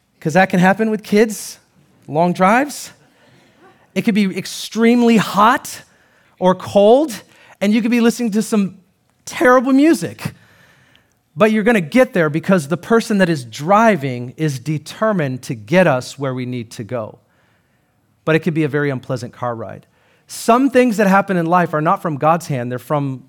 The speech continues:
each other. They're from the devil. Some things are from God, but ultimately, God is the one that has his hand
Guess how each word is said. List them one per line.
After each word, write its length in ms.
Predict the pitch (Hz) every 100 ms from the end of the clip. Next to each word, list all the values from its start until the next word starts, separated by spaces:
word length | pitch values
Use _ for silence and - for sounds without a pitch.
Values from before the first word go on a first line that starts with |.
| _
each 200 | 131 131
other. 320 | 214 151 92 _ _ _ -
They're 100 | 147
from 260 | - 151
the 60 | 143
devil. 500 | 131 190 127 98 110 _ _
Some 260 | - 165 160
things 220 | 180 175
are 120 | 196
from 220 | 214 151
God, 220 | 127 120 120
but 140 | 151
ultimately, 800 | 202 233 - 196 180 143 147 143
God 500 | 123 107 175 196 190
is 260 | 160 147 120
the 120 | 139
one 320 | 120 120 120
that 100 | 123
has 220 | 143 147
his 160 | 123 113
hand 760 | - 170 202 196 131 95 90